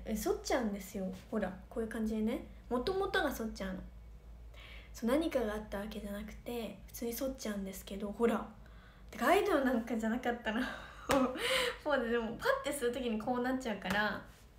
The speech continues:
例えば、どの時にするっけ？アイドルなんかじゃなかっ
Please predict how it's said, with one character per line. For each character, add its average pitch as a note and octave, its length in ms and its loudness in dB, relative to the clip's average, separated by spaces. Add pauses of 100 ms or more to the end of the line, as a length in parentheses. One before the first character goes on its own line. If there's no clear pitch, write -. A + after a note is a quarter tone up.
(920)
例 A#3+ 120 2
え A3 40 4
ば、 G3 400 0 (1500)
ど C4+ 220 2
の D#4+ 40 -2
時 C4 220 -4
に G3+ 80 -4
す G#3 140 -6
る G3+ 120 -4
っ G#3 60 -10
け？ G3 100 -10
ア G3+ 60 -6
イ G3+ 60 -6
ド G#3 100 -6
ル G#3 60 -8
な G#3 60 -6
ん G#3 60 -6
か A3 120 -12
じ - 120 -12
ゃ G#3+ 40 -8
な G#3+ 40 -8
か A3+ 120 -12
っ A#3 40 -12